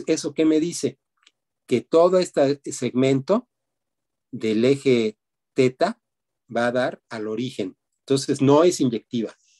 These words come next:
La función no es inyectiva, pero no importa. Ahorita vemos qué sucede con las funciones no inyectivas,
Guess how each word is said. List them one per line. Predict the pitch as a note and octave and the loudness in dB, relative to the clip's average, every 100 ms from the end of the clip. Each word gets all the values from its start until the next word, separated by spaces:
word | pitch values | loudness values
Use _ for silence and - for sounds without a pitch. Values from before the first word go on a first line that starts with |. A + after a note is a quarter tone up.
| _ _ _ | _ _ _
La | B2 | -4
función | A#2 B2+ D#3 E3+ | -2 0 2 2
no | |
es | E3 D3 | 2 2
inyectiva, | C3+ A2 - G#2 - _ _ _ _ _ _ - | 0 -2 -4 -6 -8 _ _ _ _ _ _ 0
pero | B2+ | 2
no | D#3 | 4
importa. | F3+ - G#3+ A3 C3+ _ _ _ _ _ _ _ _ _ A#2 | 2 2 2 2 -12 _ _ _ _ _ _ _ _ _ -10
Ahorita | B2+ D#3+ | -2 2
vemos | D3+ D3+ D3 - | 2 2 -2 -4
qué | C#3+ C#3+ C3+ | -2 -2 -2
sucede | - C#3 C#3+ | -4 -4 -4
con | A2+ G#2 | -8 -10
las | G2+ | -12
funciones | G#2+ - C3 | -10 -4 -2
no | B2+ | 0
inyectivas, | B2 G#2+ - D3 E3+ G#3 - | -2 -2 -4 0 2 0 -4